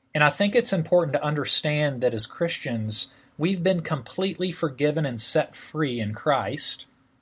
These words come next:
In other words, God can never love us more than he loves us right now in Christ, and he can never love us less than he loves us right now in Christ. But while the reality of God's love is fixed and secure for us as Christians,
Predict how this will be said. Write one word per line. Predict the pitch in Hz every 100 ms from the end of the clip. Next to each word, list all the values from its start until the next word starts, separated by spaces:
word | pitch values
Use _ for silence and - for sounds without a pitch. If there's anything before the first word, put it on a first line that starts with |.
| _ _ _ -
In | 139
other | 170 190
words, | 143 123 117 147 - - - - -
God | 139 143 175 170
can | 180 160
never | 160 156
love | 139 143 151
us | 156 147 -
more | 127 135 170 165
than | 170
he | 170
loves | 147 147 151 147
us | 143 143 -
right | 123 131 143
now | 143 139
in | 143
Christ, | 127 139 123 151 - - - _ - - -
and | 139
he | 139 170
can | 180 160
never | 156 160 170
love | 156 156 160
us | 156 -
less | 135 160 175 - - -
than | 139 131
he | 127
loves | 120 120 110
us | 110 104 -
right | 120 113
now | 117 113
in | 107
Christ. | 110 113 98 117 - - - - - - - -
But | 151
while | 151 170 180
the | 170
reality | 160 151 139 180 214 190 180
of | -
God's | 151 151 151
love | 135 143 147 123
is | 113 -
fixed | - 170 127 - -
and | 131 117
secure | 123 - - 175 143
for | 123 123
us | 135 135 123
as | 110
Christians, | - 165 160 - 113 101 117 -